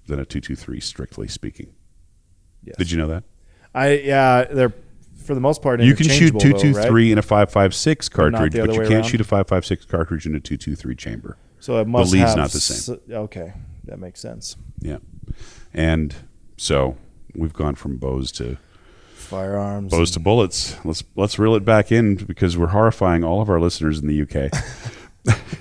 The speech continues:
Speaker 1: And, and Australia. No, no, no. Um, so yeah, I think, you know, I think it's awesome that we're getting the, uh, the tremendous, uh,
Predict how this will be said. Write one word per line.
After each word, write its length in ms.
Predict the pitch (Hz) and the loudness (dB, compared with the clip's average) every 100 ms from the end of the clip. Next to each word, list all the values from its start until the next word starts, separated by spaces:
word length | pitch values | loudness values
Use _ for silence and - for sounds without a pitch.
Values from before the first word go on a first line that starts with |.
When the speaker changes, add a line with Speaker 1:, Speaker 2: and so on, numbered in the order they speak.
| - - - - - - - - - - - - - - - - - - | -14 -18 -20 -20 -20 -20 -20 -20 -20 -20 -20 -20 -20 -20 -16 -14 -14 -4
Speaker 1:
And, 320 | 107 110 98 - | 2 4 4 4
and 160 | 123 | 4
Australia. 480 | 101 - 82 71 76 - - - | 4 2 0 0 -4 -8 -20 0
No, 540 | 104 104 104 104 95 - - | 4 8 8 8 6 0 -10
no, 220 | - 123 | -8 -8
no. 220 | 131 - - - - - - | -8 -10 -16 -16 -18 -6 2
Um, 380 | 101 98 95 85 - - - _ - _ _ _ - - | 4 6 4 0 -8 -20 -20 _ -20 _ _ _ -20 -10
so 180 | - 113 | 0 2
yeah, 260 | 120 147 156 | 4 4 4
I 80 | 85 | 4
think, 220 | - 110 - | 2 -2 0
you 120 | 110 | 0
know, 180 | 101 87 | 2 0
I 120 | 98 | -2
think 240 | - 110 | -2 -4
it's 140 | 101 - | -6 -6
awesome 400 | 87 120 143 87 | 0 0 0 -2
that 80 | 78 | -4
we're 120 | 69 71 | -6 -4
getting 460 | 85 82 78 73 | -2 0 -2 -4
the, 300 | 71 69 69 | -6 -4 -2
uh, 120 | 65 - - _ _ _ _ _ - | -4 -6 -14 _ _ _ _ _ -10
the 100 | 78 | -6
tremendous, 640 | 78 76 85 85 - - | -2 0 0 0 0 0
uh, 340 | 73 65 60 | 0 0 -2